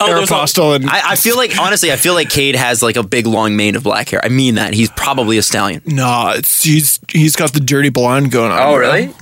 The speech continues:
Speaker 2: Oh,
Speaker 3: He's a
Speaker 2: yeah.
Speaker 3: brat?
Speaker 2: Maybe even a strawberry blonde.
Speaker 1: There's a boy named Boston.
Speaker 2: My neighbor's dog is named Boston. <laughs>
Speaker 1: That's rude.
Speaker 2: Like, that's a good example of a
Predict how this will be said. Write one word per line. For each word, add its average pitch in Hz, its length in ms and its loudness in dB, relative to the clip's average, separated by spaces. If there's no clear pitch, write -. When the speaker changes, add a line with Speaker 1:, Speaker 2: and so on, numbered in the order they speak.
Speaker 2:
Oh, 120 80 0
Speaker 3:
He's 131 80 2
a 135 60 0
Speaker 2:
yeah. 139 60 2
Speaker 3:
brat? 143 200 2
Speaker 2:
Maybe 175 220 2
even 156 180 2
a 127 60 2
strawberry 131 760 0
blonde. 123 360 -2
Speaker 1:
There's 156 340 0
a 160 80 0
boy 185 420 0
named 135 480 0
Boston. - 540 -2
Speaker 2:
My 233 120 2
neighbor's 339 460 2
dog 147 460 0
is 123 140 -4
named 120 260 -2
Boston. 110 480 -4
<laughs> - 0 -
Speaker 1:
That's - 1120 -6
rude. 104 400 -6
Speaker 2:
Like, - 460 0
that's 427 440 0
a 349 100 2
good 285 220 0
example 247 560 0
of 202 240 2
a - 220 0